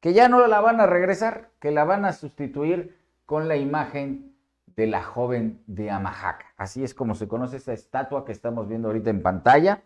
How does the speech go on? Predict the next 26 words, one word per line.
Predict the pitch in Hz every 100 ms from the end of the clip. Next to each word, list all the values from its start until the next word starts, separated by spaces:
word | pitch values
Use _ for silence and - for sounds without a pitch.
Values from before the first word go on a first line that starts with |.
| _ _ _ _ _ _ _ -
Esta | 117 127 131
es | 131 - -
una | 131 127 123 110
réplica, | 196 220 131 113 110
de | 104 104
hecho, | 95 92 101
¿eh? | 156
La | 160
original, | 120 113 127 156
ahorita | 123 123 123
te | 95 98
platico | 90 - 113 101
la | 85
historia | 80 - 110 101
de | 87
la | 78 76
original. | 80 82 98 113 147 156 - _ _ _
Esta | 113 113
es | 117
una | 131 135 113 104
réplica | 101 117 135 135 131 - 135 135 135
de | 110 107 117 123 -
la | 107 90
joven | - 113 110 104
de | 95
Amajac, | 92 92 - 147 -